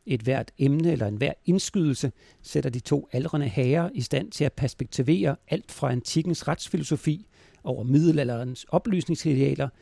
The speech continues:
til små obskure ændringer i Frankrigs grundlov dengang. Ja, de zapper med andre ord rundt i dannelsens dialektik, og man kan føle sig helt nøgen i selskab med al den slags paratviden. Kommer faktisk lige til at tænke på en dansk en af slagsen fra forrige år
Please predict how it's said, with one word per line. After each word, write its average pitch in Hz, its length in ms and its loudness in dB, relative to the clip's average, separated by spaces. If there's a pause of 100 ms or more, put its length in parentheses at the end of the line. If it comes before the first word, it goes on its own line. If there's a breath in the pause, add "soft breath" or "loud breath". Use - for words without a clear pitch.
(260 soft breath)
til 180 120 -2
små 175 320 6
obskure 156 560 0
ændringer 151 440 2
i 123 80 0
Frankrigs 147 460 0
grundlov 175 500 4
dengang. 156 420 0 (800 soft breath)
Ja, 135 140 2 (260)
de 180 80 2
zapper 185 340 4
med 185 140 2
andre 165 240 2
ord 147 280 4
rundt 170 280 4
i 143 60 -4
dannelsens 156 480 -2
dialektik, - 580 0 (180)
og 156 100 2
man 143 100 2
kan 151 120 -4
føle 151 200 0
sig 147 140 -2
helt - 300 -6
nøgen 139 560 4
i - 80 -8
selskab 139 540 -4
med 139 100 -2
al 120 160 -2
den - 140 -4
slags - 260 -6
paratviden. 117 680 -4 (1300 loud breath)
Kommer 151 180 2
faktisk - 360 -2
lige 156 120 0
til - 140 0
at - 80 0
tænke 151 300 -2
på 131 180 0
en 113 100 -2
dansk 220 360 -2
en 160 120 0
af 117 80 -4
slagsen 123 440 -6
fra - 120 -6
forrige 185 440 2
år 135 180 0